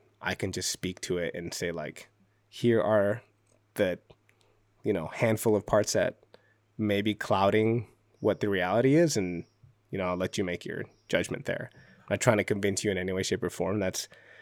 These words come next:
if you're not a paying client, uh, think what you wanna think, <laughs> man. Like, <laughs> whatever. Uh, so yeah, I think that that kind of is, like, my essence of why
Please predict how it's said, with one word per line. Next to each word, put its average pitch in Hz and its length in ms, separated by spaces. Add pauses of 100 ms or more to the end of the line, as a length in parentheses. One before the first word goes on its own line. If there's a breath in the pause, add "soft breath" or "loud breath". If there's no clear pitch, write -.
(320 loud breath)
if - 100
you're 139 80
not 131 140
a 110 60
paying 113 300
client, 120 440 (140)
uh, 120 40 (880)
think 127 320
what 113 120
you 107 100
wanna 90 200
think, 95 300
<laughs> - 0
man. 98 100 (640)
Like, 170 480
<laughs> - 600
whatever. - 680 (760 loud breath)
Uh, 76 400 (240)
so - 220
yeah, 101 300 (180)
I 104 80
think - 240
that 92 240
that - 200
kind 95 260
of 92 180 (760 soft breath)
is, 110 140
like, 110 160
my 95 260
essence 95 420
of 101 140
why 95 640